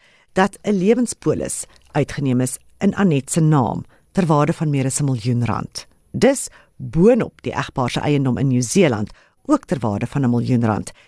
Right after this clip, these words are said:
en wat nou als aan Colin uitbetaal sou word. Dit het net bygedra tot die motivering vir hoekom hy sy vrou sou wou vermoor. Op vyftien September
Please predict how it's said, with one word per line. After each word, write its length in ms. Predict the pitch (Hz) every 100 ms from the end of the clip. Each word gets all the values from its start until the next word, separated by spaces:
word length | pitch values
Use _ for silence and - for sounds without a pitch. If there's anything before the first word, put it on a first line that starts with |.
| _
en 140 | - 202
wat 220 | 175 -
nou 180 | 170 170 -
als 380 | 220 165 - -
aan 160 | - 208 -
Colin 380 | - 185 101 98 -
uitbetaal 520 | 143 - - 123 107
sou 180 | - 123
word. 360 | - - - - _ _ _ _ _ _
Dit 320 | - 294 - - _ _
het 220 | - 233 -
net 180 | 247
bygedra 580 | - 214 202 139 101 -
tot 140 | - 156
die 80 |
motivering 840 | 135 131 123 - 269 226 127 67 - _ _ _ _
vir 160 | - 226
hoekom 320 | 254 - 151
hy 100 | 113
sy 140 | -
vrou 420 | - - 123 65
sou 240 | - - 170
wou 160 | 156
vermoor. 520 | 151 175 165 147 98 - _ _ _ _ _ _ _ _ _ _ _ _ _ _ _ _ -
Op 180 | 277
vyftien 380 | - 294 285 285
September 440 | - - 180 180